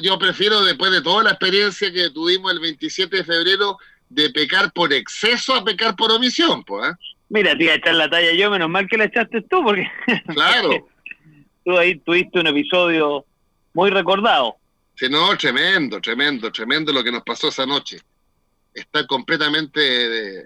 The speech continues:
Speaker 1: descolgado del país entero. O sea, la, el, la conducción del Estado, eh, descolgado, o sea, no, no teníamos contacto con nadie las primeras horas.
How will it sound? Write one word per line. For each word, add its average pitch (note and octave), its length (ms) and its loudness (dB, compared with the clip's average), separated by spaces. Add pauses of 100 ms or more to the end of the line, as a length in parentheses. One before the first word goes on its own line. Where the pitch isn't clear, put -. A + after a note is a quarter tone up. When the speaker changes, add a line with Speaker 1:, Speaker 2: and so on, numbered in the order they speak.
Speaker 1:
descolgado B2+ 840 -2
del B2 220 -2
país C#3+ 280 0
entero. B2+ 480 -4 (920)
O - 60 -16
sea, D3+ 200 0
la, C#3 80 2
el, B2+ 340 -4
la A#2 140 -6
conducción A#2+ 500 -4
del F3 140 2
Estado, F3 640 0 (480)
eh, C#3 320 0
descolgado, C#4 520 -2
o G#2 40 -12
sea, D3+ 160 -4
no, D3+ 400 -2
no D3+ 140 -6
teníamos E3 380 0 (200)
contacto E3+ 480 -4
con E3 160 -4
nadie G2 380 -4 (800)
las A#2 120 -8
primeras D3 340 -2
horas. C#3+ 300 -2